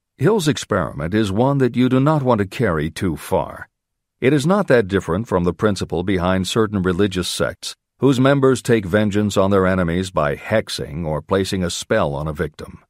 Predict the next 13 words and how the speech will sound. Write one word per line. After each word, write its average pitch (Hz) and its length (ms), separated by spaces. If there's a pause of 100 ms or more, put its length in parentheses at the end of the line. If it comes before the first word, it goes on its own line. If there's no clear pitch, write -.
(720)
The 135 100
spell 165 480
only 117 280
works 98 520 (240)
because 117 380
the 107 80
victim 104 420
believes 107 540
that 98 160
spells 90 440
can 107 220
be 85 160
cast 104 560